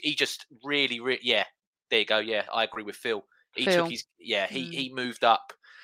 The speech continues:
Speaker 1: to the next level. Really, really solidified himself as a top player in that position. I think he, what is it, most, most goals from an under twenty-one player, under twenty-three or something player for, in a season.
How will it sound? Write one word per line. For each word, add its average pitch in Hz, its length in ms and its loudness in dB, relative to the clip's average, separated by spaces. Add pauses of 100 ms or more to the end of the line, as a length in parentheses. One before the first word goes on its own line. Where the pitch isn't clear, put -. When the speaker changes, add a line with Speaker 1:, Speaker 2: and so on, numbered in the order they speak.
(220)
Speaker 1:
to 123 120 -4
the 113 80 2
next 113 320 -2
level. 104 340 -2 (240)
Really, 117 400 0
really 107 280 -2
solidified 107 680 -2
himself 101 480 -6
as 101 80 -10
a 107 60 -14
top - 420 -2
player 107 400 2 (400)
in 117 200 -6
that 117 200 0
position. 110 500 0
I 120 60 4
think 165 240 -6
he, 113 260 -10
what 123 200 -4
is 107 80 -10
it, 101 180 -6
most, 123 460 0 (600)
most 131 280 4
goals 127 340 6
from 127 220 -4
an 123 100 0
under 123 180 0
twenty-one 127 500 -2
player, 131 440 6 (360)
under 127 200 0
twenty-three 131 460 -6
or 123 60 -4
something 127 340 -8
player 123 280 2
for, 123 220 -8 (300)
in 123 80 -8
a 123 40 -8
season. 127 440 -6